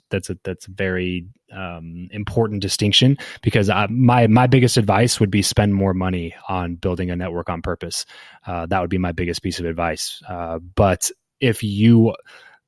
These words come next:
you, you can't take that advice if you're not wanting to explode your business, or if you're not wanting to, like, turn your podcast into a seven-figure podcast.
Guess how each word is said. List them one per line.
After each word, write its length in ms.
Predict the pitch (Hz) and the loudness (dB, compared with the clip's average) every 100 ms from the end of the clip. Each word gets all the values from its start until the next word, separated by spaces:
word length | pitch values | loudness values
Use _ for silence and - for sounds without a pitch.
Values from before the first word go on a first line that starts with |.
| _ | _
you, 180 | 147 127 | -2 0
you 200 | 113 127 | 2 0
can't 260 | - 139 123 | 2 0 2
take 200 | 143 131 | -2 2
that 160 | 131 | 0
advice 520 | 113 95 101 127 - - | 0 0 0 0 -2 -4
if 180 | 117 101 | -6 -4
you're 220 | 104 107 | 0 2
not 280 | 107 101 92 | 2 0 -2
wanting 300 | 98 101 101 | -4 -2 -2
to 160 | - 101 | -2 -4
explode 520 | - - 104 95 92 | -4 -6 -2 -2 -2
your 100 | 87 | -6
business, 480 | 95 90 92 90 - | -4 -4 -2 -4 -4
or 180 | 95 92 | -2 -2
if 120 | 104 | 2
you're 80 | 98 | 2
not 220 | 95 87 | 2 0
wanting 340 | 92 92 92 | -2 -2 -2
to, 240 | - 95 87 | -2 -4 -2
like, 380 | 87 87 - - - _ _ - | -4 -4 -8 -20 -20 _ _ -6
turn 280 | - 117 101 | 0 4 4
your 100 | 98 | 2
podcast 540 | - 95 90 95 92 | 2 0 0 -2 0
into 160 | 98 92 | -2 -2
a 40 | |
seven-figure 560 | 90 98 90 87 92 87 | -2 -2 -4 -4 -2 -2
podcast. 600 | - 87 87 90 85 | -2 -4 -2 -4 -4